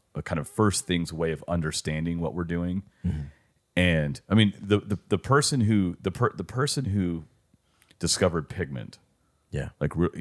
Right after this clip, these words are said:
Speaker 1: who-, whoever that group was or whoever, like, there is an entrepreneurial spirit in that. Um, and that means that there is a frequency of contact with the ground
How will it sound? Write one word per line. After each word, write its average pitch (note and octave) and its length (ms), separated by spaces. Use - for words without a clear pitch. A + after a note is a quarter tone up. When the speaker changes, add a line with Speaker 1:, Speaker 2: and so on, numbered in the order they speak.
Speaker 1:
who-, A2 240
whoever A2 320
that F#2 220
group F#2+ 260
was G2 360
or D2 100
whoever, F2 400
like, E2+ 220
there G2 180
is F2+ 80
an F2+ 80
entrepreneurial D#2+ 800
spirit D#2+ 420
in D#2+ 240
that. B1 260
Um, D2+ 520
and F#2+ 140
that G#2 120
means G#2 220
that F2 120
there F2 140
is D2+ 80
a D2 40
frequency G#2 600
of D2+ 100
contact E2+ 540
with D#2 180
the D2+ 80
ground C#2 520